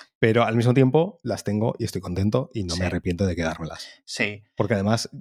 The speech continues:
Speaker 1: a mí me pasa una cosa y es que yo sé que dentro de diez años estaría buscando unas por Wallapop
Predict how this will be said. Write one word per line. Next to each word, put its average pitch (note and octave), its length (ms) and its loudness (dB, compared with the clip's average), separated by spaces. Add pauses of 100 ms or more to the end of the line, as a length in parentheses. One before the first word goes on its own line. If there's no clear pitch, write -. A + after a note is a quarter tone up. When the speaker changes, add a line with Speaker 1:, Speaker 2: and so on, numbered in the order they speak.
Speaker 1:
a - 100 -6
mí A2 60 2
me A2 80 4
pasa - 180 0
una G#2 100 2
cosa G#2+ 160 4
y - 20 6
es A#2+ 80 2
que G#2 240 0
yo G#2+ 140 2
sé - 80 -2
que G#2+ 80 2
dentro G#2+ 180 2
de G#2 60 4
diez G2+ 180 0
años A2+ 440 0 (280)
estaría G2+ 340 2
buscando A2 360 2
unas A2 200 2
por G#2 140 0
Wallapop G2+ 440 2